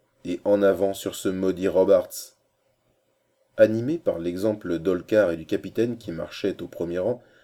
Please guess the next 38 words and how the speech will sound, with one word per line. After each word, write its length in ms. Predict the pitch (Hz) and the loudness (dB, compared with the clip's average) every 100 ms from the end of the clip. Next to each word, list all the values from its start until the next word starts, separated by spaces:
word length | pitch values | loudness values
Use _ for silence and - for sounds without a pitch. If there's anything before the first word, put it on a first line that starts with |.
| _ - | _ -2
les 200 | 101 95 | 2 2
hindous 280 | 95 95 | 0 -2
s'avancèrent 580 | 90 92 82 80 101 90 - | -4 -2 -2 -2 -2 -2 2
assez 300 | 120 - 107 | 0 0 -6
fièrement 500 | - 101 95 92 101 | -4 -4 -4 -4 -2
à 100 | - | 0
la 100 | 85 | 2
rencontre 380 | 80 85 92 - | 0 -4 -6 -8
de 100 | 82 | -6
l'ennemi. 400 | 82 80 80 80 _ _ _ _ _ _ _ _ | -6 -8 -10 -14 _ _ _ _ _ _ _ _
Celui-ci, 500 | - 90 92 - 107 | -6 -6 -6 -8 -8
de 100 | 90 | -8
son 180 | - 87 | -8 -8
côté, 400 | - 87 107 107 | -8 -6 -6 -8
fit 180 | - - | -10 -6
retraite. 500 | 87 87 90 - - _ _ _ _ _ _ _ _ _ _ - | -6 -6 -10 -10 -20 _ _ _ _ _ _ _ _ _ _ -6
John 240 | 87 107 | 4 4
Robarts, 600 | 101 98 101 104 - - _ _ - | 4 4 4 4 0 -20 _ _ -10
dès 180 | 87 101 | 0 6
l'arrivée 380 | 92 90 87 90 | 6 4 -2 -2
d'Holkar, 580 | 85 - 98 95 90 - _ _ _ | -2 -2 0 0 -2 -10 _ _ _
avait 240 | 90 92 98 | -4 -2 0
envoyé 300 | 87 87 92 | 0 0 0
un 100 | 87 | -2
soldat 400 | - 90 90 98 | -2 -2 0 0
qui 140 | 92 | -2
devait 200 | 87 87 | -2 0
rejoindre 460 | 90 87 90 92 90 | 0 0 -2 -2 -2
le 100 | 85 | -2
colonel 380 | 90 90 92 | -4 -2 -4
Barclay 480 | 85 90 - 110 113 - - - | 0 0 0 -4 -6 -6 -20 -10
et 120 | - 95 | -2 4
l'avertir 760 | 98 92 95 - 107 110 107 | 6 6 2 -4 -10 -6 -6
du 120 | 90 | -6
danger 420 | 85 87 85 92 | -4 -2 -2 -4
de 120 | 101 82 | -6 -6
son 180 | - | -8
lieutenant. 460 | 85 85 - 85 82 | -6 -8 -10 -14 -16